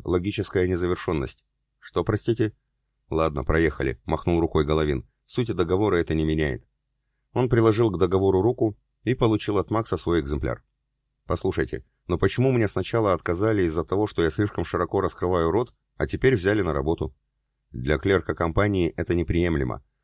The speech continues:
А в качестве горнальца ваш минус превращается в огромный плюс. До свидания, мистер Головин. Ждём вас завтра к девяти в офисе, куда вы уже приходили».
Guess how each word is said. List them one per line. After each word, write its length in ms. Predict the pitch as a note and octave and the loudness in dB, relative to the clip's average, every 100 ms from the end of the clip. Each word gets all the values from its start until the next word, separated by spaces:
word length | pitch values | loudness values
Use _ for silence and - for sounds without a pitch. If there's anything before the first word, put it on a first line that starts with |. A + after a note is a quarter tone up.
| _ | _
А 120 | D2+ | -4
в 60 | D2 | 0
качестве 560 | A#2+ B2+ A#2+ - A2+ - | 0 0 -2 0 0 2
горнальца 640 | F2 G#2 A#2+ B2+ - D#2 | 2 2 0 -2 -2 0
ваш 280 | D#2 G2 - | 0 0 0
минус 260 | A#2 A2 - | 0 0 0
превращается 680 | F2 E2+ E2+ A#2 G2+ - E2 | 0 0 0 0 0 0 -2
в 40 | |
огромный 380 | D#2+ F2+ F2+ E2+ | 0 0 0 0
плюс. 280 | E2 C2+ - _ _ _ - | 0 -2 -8 _ _ _ -6
До 120 | D#2+ | -4
свидания, 500 | - G2 A2 E2+ C#2+ | -2 0 2 2 0
мистер 260 | F#2 - | -2 -2
Головин. 440 | D2+ D2+ D2 C2 - _ _ _ - | -2 0 0 -2 -6 _ _ _ -8
Ждём 340 | D#2+ F#2+ B2+ | -2 2 2
вас 140 | A2 F#2 | 2 0
завтра 360 | G#2+ B2+ G#2 | 2 0 0
к 60 | E2 | -2
девяти 360 | E2+ F#2 - G#2 | -2 -4 -4 0
в 80 | |
офисе, 420 | G2+ - - B1+ - _ | 0 -2 -4 -6 -6 _
куда 260 | - F2+ A2 | -2 2 2
вы 100 | F#2+ | 2
уже 200 | E2 F#2+ | 0 0
приходили». 560 | D#2+ E2 D2 B1+ - | 0 0 0 -2 -6